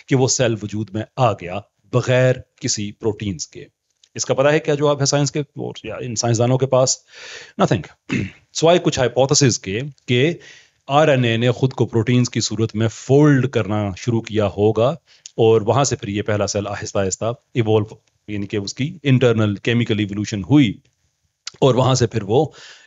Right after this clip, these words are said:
एक मुकम्मल सेल बन गया। प्रॉब्लम इसमें यह है कि even though लेबोरेटरीज में हम ऐसा होता देख सकते हैं, लेकिन करोड़ों डॉलर्स की बनी हुई लेबोरेटरी जिसमें आप वो परफेक्ट कंडीशंस दे दें प्रोटीन्स को, तो वो खुद को,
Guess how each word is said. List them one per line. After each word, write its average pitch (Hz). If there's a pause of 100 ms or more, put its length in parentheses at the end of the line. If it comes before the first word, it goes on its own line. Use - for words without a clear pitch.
एक 131
मुकम्मल 117
सेल 104
बन 87
गया। 131 (420)
प्रॉब्लम 220
इसमें 180
यह 151
है 143
कि 143
even 143
though 131
लेबोरेटरीज 117
में 113
हम 113
ऐसा 110
होता 107
देख 110
सकते 110
हैं, 113
लेकिन 110
करोड़ों 135 (100)
डॉलर्स 127
की 104
बनी 107
हुई 113
लेबोरेटरी 104
जिसमें 107
आप 110
वो 113 (120)
परफेक्ट 160
कंडीशंस 117
दे 110
दें 110
प्रोटीन्स 107
को, 110
तो 107
वो 113
खुद 113
को, 110